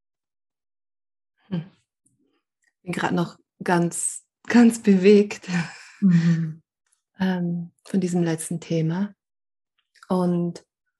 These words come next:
Speaker 1: ich glaube, das ist auch, also wir sprechen ja, wir haben darüber gesprochen, die Verantwortung als, als weiße Frau hier in dieser westlichen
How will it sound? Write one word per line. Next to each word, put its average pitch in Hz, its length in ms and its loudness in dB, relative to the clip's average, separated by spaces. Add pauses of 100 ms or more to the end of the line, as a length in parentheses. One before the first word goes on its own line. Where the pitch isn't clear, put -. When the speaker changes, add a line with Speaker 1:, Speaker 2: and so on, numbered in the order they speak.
(1600)
Speaker 1:
ich - 160 -8
glaube, 196 300 -2
das 190 440 -6
ist - 380 -8
auch, 180 380 -6 (400)
also 180 160 -8
wir 180 80 -6
sprechen 190 400 -6
ja, 185 220 -4 (300)
wir 185 200 -6
haben 180 140 -6
darüber 180 260 -4
gesprochen, 175 640 -8
die 170 120 -6
Verantwortung 170 840 0
als, 160 340 -12
als - 180 -12
weiße 160 320 -8
Frau 185 300 -6
hier 180 140 -6
in 175 80 -6
dieser 165 240 -6
westlichen 175 640 -10